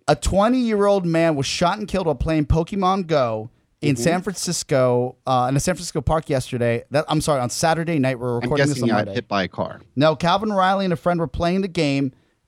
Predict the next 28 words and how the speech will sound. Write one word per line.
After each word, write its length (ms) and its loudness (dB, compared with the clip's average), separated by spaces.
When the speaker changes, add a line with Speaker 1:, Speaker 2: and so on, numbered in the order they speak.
Speaker 1:
in 120 2
the 80 2
Fish-, 360 -4
in 120 2
the 80 2
Fisherman's 440 -2
Wharf 280 0
area 280 0
along 260 0
San 120 -4
Francisco's 400 -10
waterfront 560 -2
while, 360 0
when 280 2
Riley 300 2
was 140 -2
shot 420 0
in 160 0
the 80 -2
back, 480 0
a-, 40 -8
according 460 -4
to 100 -8
the 100 -6
A 120 -2
P. 480 -6
Uh, 360 0
wow. 380 2